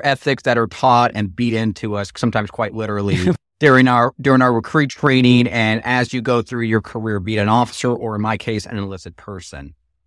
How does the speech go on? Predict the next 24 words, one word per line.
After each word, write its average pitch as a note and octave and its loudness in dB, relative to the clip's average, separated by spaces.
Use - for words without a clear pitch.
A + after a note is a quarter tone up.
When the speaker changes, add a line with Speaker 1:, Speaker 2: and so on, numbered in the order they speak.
Speaker 1:
also, C#3+ 2
before D3 -4
we C#3+ -4
go C#3 2
do B2+ -2
any C3+ 2
operation, C3+ -2
we're B2 -2
always B2+ 0
given B2 0
two D3+ -2
briefs, A2 -8
a A#2 -2
law A#2+ 2
of C3 -2
armed B2 0
conflict - -2
brief F#3 -10
and C3+ 2
a B2+ 0
rules B2 -2
of A2+ -4
engagement G2+ -2
brief. C#2 -16